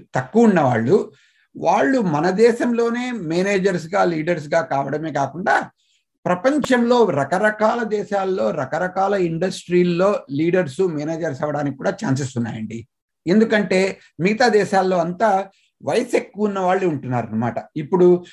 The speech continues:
రకరకాల ఇటలీ అనుకోండి, అమెరికా అనుకోండి, జపాన్ అనుకోండి,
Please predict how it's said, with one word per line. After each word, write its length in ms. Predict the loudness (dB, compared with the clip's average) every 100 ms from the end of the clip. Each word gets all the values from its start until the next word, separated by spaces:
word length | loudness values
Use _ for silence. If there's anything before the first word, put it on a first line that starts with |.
| _ -6
రకరకాల 560 | -2 0 0 2 2 2
ఇటలీ 540 | 0 0 0 -2 -2
అనుకోండి, 480 | -4 -4 -4 -4 -4
అమెరికా 400 | -4 -4 -2 0
అనుకోండి, 560 | -2 -4 -4 -4 -6
జపాన్ 400 | -4 -2 0 2
అనుకోండి, 720 | 0 -4 -4 -4 -4 -8 -10